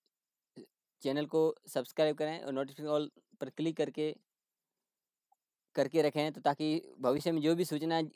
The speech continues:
का मैं जो वीडियो बनाऊंगा, उसकी सूचना आपको तुरंत मिल जाएगी। और इस तरह के कोई भी आपके डाउट्स हो, तो इस वीडियो में आप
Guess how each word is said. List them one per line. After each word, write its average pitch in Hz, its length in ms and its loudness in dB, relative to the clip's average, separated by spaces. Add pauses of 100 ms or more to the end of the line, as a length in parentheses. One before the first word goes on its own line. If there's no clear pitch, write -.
(240)
का 143 100 2
मैं 147 240 0
जो 143 140 -2
वीडियो 143 280 0
बनाऊंगा, 143 300 0
उसकी 143 240 -4
सूचना 143 380 -4
आपको 135 140 -2
तुरंत 139 320 -6
मिल 127 180 -4
जाएगी। 147 320 0
और 127 160 -2
इस - 120 -10
तरह 156 140 -4
के 151 120 -4
कोई 175 200 2
भी 170 80 2
आपके 156 200 4
डाउट्स 139 340 2
हो, 143 260 0 (180)
तो 139 60 -6
इस 135 120 -8
वीडियो 143 280 0 (320)
में 143 100 -2
आप 143 400 0